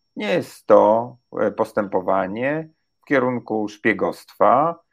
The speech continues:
Nic przynajmniej o tym nie wiadomo, żeby takie postępowanie zostało wszczęte. I prokuratura informuje tylko tyle, że to postępowanie trwa, jest prowadzone przez prokuraturę regionalną w Gdańsku we współpracy z Komendą,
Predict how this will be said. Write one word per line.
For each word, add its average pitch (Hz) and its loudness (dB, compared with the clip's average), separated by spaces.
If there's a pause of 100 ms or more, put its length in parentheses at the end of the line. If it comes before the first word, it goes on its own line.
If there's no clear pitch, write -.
(240)
Nic 120 -8
przynajmniej 107 0
o 98 2
tym 101 -6
nie 95 -2
wiadomo, 87 -4
żeby 107 -8
takie 95 -2
postępowanie 92 -6
zostało 92 -6
wszczęte. - -8
I 131 -12
prokuratura 117 2
informuje 123 0
tylko 101 -4
tyle, 92 -4
że 98 -8 (480)
to - -20
postępowanie 98 -6
trwa, 156 6
jest 120 -4
prowadzone 101 -4
przez - -12
prokuraturę 95 -4
regionalną 92 -6 (440)
w - -10
Gdańsku 120 0
we 120 0
współpracy 98 0
z - -18
Komendą, 95 -6